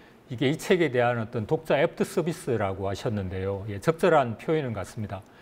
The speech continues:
저도 오늘 그 제가 쓴 챕터 하나에 대해서, 예, 애프터 서비스를, 예, 열심히 해보도록 하겠습니다. 제가 쓴 챕터는요, 이런 제목입니다. 코로나 팬데믹과 사유에 대한 사유.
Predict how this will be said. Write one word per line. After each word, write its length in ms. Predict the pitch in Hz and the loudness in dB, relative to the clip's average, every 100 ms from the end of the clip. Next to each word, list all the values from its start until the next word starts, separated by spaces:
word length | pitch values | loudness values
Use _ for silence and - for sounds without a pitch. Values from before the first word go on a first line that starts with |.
| - - - | -20 -20 -4
저도 260 | - 160 139 | 2 4 4
오늘 540 | 147 110 110 143 185 - - - | 4 2 2 0 -2 -10 -20 -12
그 160 | - 117 | -4 -2
제가 260 | 143 156 | 4 4
쓴 240 | 156 185 160 | 4 2 -4
챕터 420 | - 202 - 156 | -2 -4 2 0
하나에 360 | - 156 160 123 | 2 2 2 2
대해서, 720 | 107 95 101 98 113 165 - - - - - | 0 -2 -2 0 0 -2 -6 -20 -20 -16 -6
예, 260 | 104 98 - | -4 -4 0
애프터 240 | - - | 0 0
서비스를, 720 | 156 - 135 135 123 101 90 98 - - | -2 -2 -4 -2 0 0 -2 -8 -14 -8
예, 200 | 92 98 | -4 2
열심히 600 | 123 123 117 104 120 127 - | 0 2 -2 -2 -4 -4 0
해보도록 500 | 120 120 117 98 - | 2 2 2 -2 -2
하겠습니다. 540 | 104 92 - 98 85 - - - - - - - - - - - - - | -2 -2 -4 -4 -4 -8 -20 -20 -20 -20 -20 -20 -20 -20 -20 -20 -20 -8
제가 460 | - 180 190 202 202 | 4 8 10 8 6
쓴 600 | - 208 202 208 202 208 - | -4 0 0 0 -2 -6 -6
챕터는요, 680 | - - 190 151 131 131 | -4 0 0 0 0 0
이런 240 | 143 180 180 | 2 2 2
제목입니다. 640 | 165 156 123 95 92 90 98 - - - - - | 2 0 0 -2 -6 -8 -12 -20 -20 -20 -20 -6
코로나 460 | - 190 185 165 | 2 6 6 6
팬데믹과 960 | 160 185 165 170 139 - 123 123 175 - | 4 -4 0 -2 -2 -2 0 2 0 -4
사유에 500 | - - 160 175 151 | -10 0 4 4 4
대한 280 | 101 92 92 | 0 -4 -6
사유. 420 | - - 98 90 | -10 -8 -8 -8